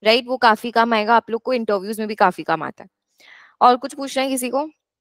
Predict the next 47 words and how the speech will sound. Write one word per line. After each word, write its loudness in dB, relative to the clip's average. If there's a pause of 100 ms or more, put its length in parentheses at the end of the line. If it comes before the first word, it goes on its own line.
(300)
Anything? -2 (260)
How 8
many 0
of 0
you -4
have 4
done 4
C -4
M -6
one -6
over -4
here? -2
Quickly -6
raise -4
your -2
hands। -6 (840)
C -4
M -2
one, 2 (640)
C -2
M -4
one, -2 (260)
at 0
least 0
studied, 4
clear, 2
not -4
cleared, -4 (340)
doesn't -2
matter। -6 (720)
Most 4
of 0
you -2
have 4
done 2
any, -6 (160)
तो -12
उल्टा 2
क्वेश्चन -2
पूछना -8
चाहिए -12
था -2
कि -4 (120)
किसने 0
नहीं 0
किया -4
है, -10